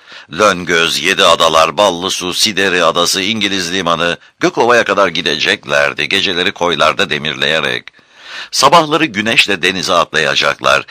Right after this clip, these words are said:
yemyeşil dalların sarktığı fosforlu cam göbeği akvaryumlara dalacaklar, güneşli pırıl pırıl mavilikte yelken açacaklardı saatler boyu.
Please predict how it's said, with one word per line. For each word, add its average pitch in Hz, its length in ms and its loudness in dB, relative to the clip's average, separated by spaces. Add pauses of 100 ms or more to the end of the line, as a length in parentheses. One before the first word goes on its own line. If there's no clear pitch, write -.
(140)
yemyeşil 143 640 0
dalların 110 400 2
sarktığı 92 540 -2
fosforlu 90 640 -4
cam 98 340 0
göbeği 82 340 -2
akvaryumlara 82 840 0
dalacaklar, 73 720 0 (260)
güneşli 139 460 0
pırıl 147 320 -4
pırıl 113 300 -4
mavilikte 85 580 -2
yelken 78 460 0
açacaklardı 71 680 -2
saatler 76 640 0
boyu. 64 400 -6